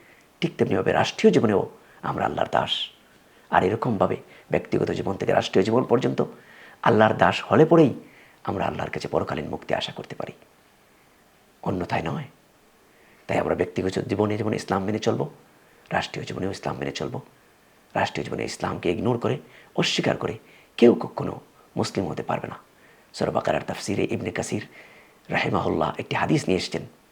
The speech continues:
সেখানে তিনি প্রমাণ করেছেন যে রাসূলুল্লাহ সাল্লাল্লাহু আলাইহি ওয়াসাল্লাম বলতেছেন, "আমাকে পাঁচটি কাজের আদেশ দেওয়া হয়েছে, আমি তোমাদেরকেও সেই পাঁচটি কাজের আদেশ দিচ্ছি। আনা আমরুকুম বিখামসিন আমারানি আল্লাহু বিহিন্না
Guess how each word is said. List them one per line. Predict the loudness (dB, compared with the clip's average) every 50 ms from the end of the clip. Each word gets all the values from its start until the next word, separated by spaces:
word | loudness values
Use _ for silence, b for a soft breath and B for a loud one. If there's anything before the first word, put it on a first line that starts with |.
| _ _ b b b b b b b
সেখানে | -8 -6 -6 -4 -6 -6
তিনি | -6 -6 -6
প্রমাণ | -2 0 0 0 0
করেছেন | 0 -2 -2 -2 -2 -4 -6 -6 -12 -20 _ b b b b b b b b
যে | -4
রাসূলুল্লাহ | -2 0 2 2 4 4 4 4
সাল্লাল্লাহু | 4 2 2 6 6 6 8 8
আলাইহি | 8 8 8 6
ওয়াসাল্লাম | 4 4 4 2 2 4
বলতেছেন, | 2 2 0 0 -2 -2 -2 -2 -4 b b b b b b b b b b b b -4
"আমাকে | 0 0 0 2 0 -2 -2 2 4
পাঁচটি | 4 4 4 2 0 -2 0
কাজের | 2 2 2 2 0 -2 -4 b b b b b b b b b -4
আদেশ | 0 0 2 0 2
দেওয়া | 2 2 2 2
হয়েছে, | 0 -4 -6 -10 -14 -18 _ _ _ b b b b b b b b
আমি | 0 2 2 2
তোমাদেরকেও | 2 2 2 2 2 0 2 2 0 2 2
সেই | 2 2 2 2
পাঁচটি | 2 2 -2 -2 -4 -4 -2
কাজের | -2 0 0 -2
আদেশ | -2 -2 -2 -4 -4
দিচ্ছি। | -6 -8 -10 -10 -12 -14 -16 -20 -20 -20 B B B B B B
আনা | 0 2 4 6
আমরুকুম | 6 6 6 4 4 4 4 4
বিখামসিন | 4 4 4 2 2 2 2 0 0 B B B B B B B
আমারানি | 4 6 8 8 10 10 10 10
আল্লাহু | 10 10 10 10 10 8 6
বিহিন্না | 4 4 2 2 2 0 -2